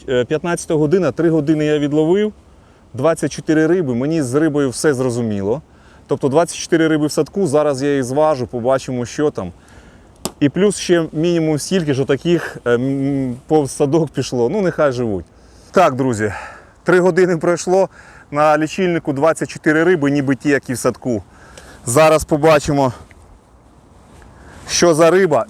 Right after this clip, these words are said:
і обов'язково зважимо. Ну,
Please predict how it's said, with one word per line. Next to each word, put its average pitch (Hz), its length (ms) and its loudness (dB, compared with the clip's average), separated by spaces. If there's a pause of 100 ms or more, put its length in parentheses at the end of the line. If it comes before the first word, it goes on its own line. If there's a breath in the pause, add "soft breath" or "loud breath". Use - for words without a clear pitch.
(140)
і 156 100 -2
обов'язково 160 760 0 (140)
зважимо. 131 680 2 (4000 loud breath)
Ну, 349 440 2